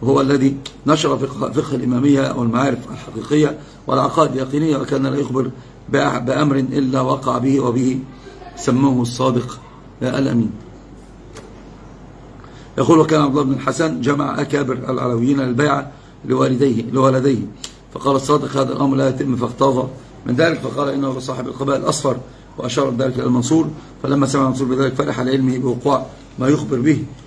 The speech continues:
وعلم أن الأمر لا يصل إليه. ولما هرب كان يقول: 'أين قول صادقهم؟'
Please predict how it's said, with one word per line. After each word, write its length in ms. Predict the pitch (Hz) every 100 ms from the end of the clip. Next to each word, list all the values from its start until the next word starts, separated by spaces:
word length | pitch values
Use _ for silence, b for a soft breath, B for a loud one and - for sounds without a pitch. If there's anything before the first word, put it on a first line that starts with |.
| -
وعلم 320 | 131 143 147
أن 180 | 139 131
الأمر 400 | 127 - 135 135
لا 100 | 131
يصل 180 | 131 -
إليه. 440 | 123 123 123 123 123
ولما 380 | 135 127 127 123
هرب 300 | 131 131 127 B B B
كان 200 | - 143
يقول: 320 | 135 131 151 147
'أين 220 | 151 143
قول 340 | 139 139 135
صادقهم؟' 760 | - 127 131 - 139 135 127